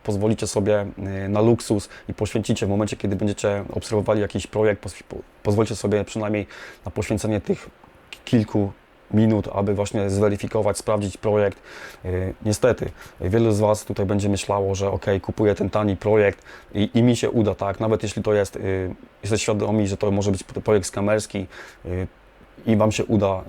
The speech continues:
zarobić sto, dwieście, tysiąc procent, to musicie pamiętać jedno. Będziecie tylko tym jednym, jednym promilem tak naprawdę osób, którym w cudzysłowie się uda, tak? Ale musicie pamiętać, że na końcu dnia dziewięćdziesiąt dziewięć procent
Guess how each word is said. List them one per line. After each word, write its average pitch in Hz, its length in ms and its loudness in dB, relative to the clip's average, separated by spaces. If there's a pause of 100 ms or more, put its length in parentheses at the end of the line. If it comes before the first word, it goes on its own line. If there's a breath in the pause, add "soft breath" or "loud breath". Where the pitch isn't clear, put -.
zarobić 98 580 0
sto, 104 260 0
dwieście, 101 340 -4
tysiąc 101 340 -6
procent, 113 380 -2 (240 loud breath)
to 107 80 0
musicie 101 260 -2
pamiętać 101 600 -2
jedno. 95 380 -2 (280 loud breath)
Będziecie 104 340 0
tylko 104 260 -2
tym 107 180 0
jednym, 110 320 2 (600)
jednym 110 260 4
promilem 104 420 0
tak 92 140 -8
naprawdę 98 400 -2
osób, 107 300 -2
którym 98 380 -2 (280)
w - 40 -20
cudzysłowie 98 440 0
się - 160 0
uda, 98 320 0
tak? 98 240 -4 (400 loud breath)
Ale 92 140 0
musicie - 200 -2
pamiętać, 104 360 2
że 98 60 -2
na 98 80 -2
końcu - 340 -2
dnia 95 300 0 (1160)
dziewięćdziesiąt 98 520 2
dziewięć 95 400 0 (220)
procent 90 460 -2